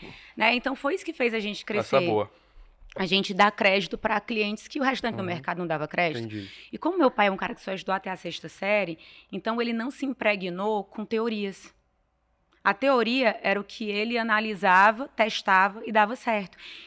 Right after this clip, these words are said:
Speaker 1: Então esse, esse método agile de fazer as coisas acontecer já faz parte da vida dele. Porque ele era um cara de tentativa e erro.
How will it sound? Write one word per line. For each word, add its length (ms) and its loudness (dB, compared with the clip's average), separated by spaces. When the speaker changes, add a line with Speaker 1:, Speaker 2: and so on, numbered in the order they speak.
Speaker 1:
Então 200 0
esse, 180 -4
esse 640 -2
método 680 -2
agile 540 4
de 100 -10
fazer 220 -2
as 120 -2
coisas 220 -4
acontecer 400 -6
já 120 -2
faz 200 -8
parte 280 -4
da 100 4
vida 220 -4
dele. 400 -2
Porque 240 -6
ele 280 2
era 120 0
um 40 0
cara 200 0
de 100 -6
tentativa 500 -6
e 100 -4
erro. 260 -8